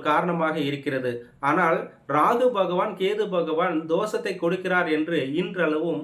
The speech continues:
நிறைய ஜாதகங்கள் வந்து தள்ளி தள்ளி திருமண வாழ்க்கை என்பது கேள்விக்குறியாக இருக்கிறது.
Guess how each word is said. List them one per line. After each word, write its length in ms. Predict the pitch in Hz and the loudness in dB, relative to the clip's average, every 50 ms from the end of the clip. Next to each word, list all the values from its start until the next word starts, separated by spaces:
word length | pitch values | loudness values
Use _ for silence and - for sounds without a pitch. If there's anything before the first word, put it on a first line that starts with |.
| - - - - - _ - 127 135 | -10 -14 -20 -20 -20 _ -6 -2 0
நிறைய 420 | 147 165 208 226 233 240 247 240 233 - | 0 0 0 0 4 4 4 4 4 2
ஜாதகங்கள் 600 | 160 160 170 175 170 156 151 139 151 151 131 117 117 117 120 127 | 0 0 2 2 2 2 2 0 0 0 0 -2 -4 -6 -6 -6
வந்து 180 | 135 147 156 131 117 120 - | -4 -2 -2 -2 -2 -2 -2
தள்ளி 220 | 143 156 180 185 180 - 156 | -2 -2 -2 -2 -2 -2 -2
தள்ளி 260 | 147 147 151 151 127 117 117 - | -2 -2 -2 -2 -4 -4 -6 -6
திருமண 280 | 170 190 - 180 170 165 147 139 | -6 -6 -4 -6 -6 -4 -4 -4
வாழ்க்கை 300 | 131 127 127 - 139 127 123 120 | -4 -4 -6 -8 -10 -10 -8 -8
என்பது 280 | 113 120 120 127 120 117 - | -8 -8 -8 -8 -8 -8 -6
கேள்விக்குறியாக 680 | 131 127 135 139 139 135 - 123 120 113 110 107 107 123 120 110 | -6 -6 -6 -6 -8 -10 -12 -12 -10 -10 -10 -10 -10 -10 -10 -12
இருக்கிறது. 400 | 104 - - 101 98 98 95 | -12 -14 -16 -16 -16 -16 -16